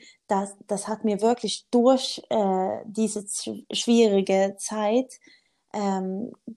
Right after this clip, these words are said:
so geholfen, sehr viel geholfen. Und wann ich dann zurück war und hat diese Ziel, äh, erfüllt, dann hatte viele Leute mich gefragt, wie ich das gemacht hat und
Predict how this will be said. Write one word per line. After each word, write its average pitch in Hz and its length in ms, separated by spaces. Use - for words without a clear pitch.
so 208 520
geholfen, 214 920
sehr 214 320
viel 214 220
geholfen. 202 720
Und 214 680
wann 226 280
ich 277 160
dann 220 180
zurück 220 520
war 214 380
und 190 200
hat 262 120
diese 190 340
Ziel, 214 560
äh, 190 640
erfüllt, 262 720
dann 208 560
hatte 247 320
viele 262 400
Leute 233 440
mich 214 280
gefragt, 202 600
wie 196 160
ich 190 120
das 180 220
gemacht 202 480
hat 220 240
und 190 300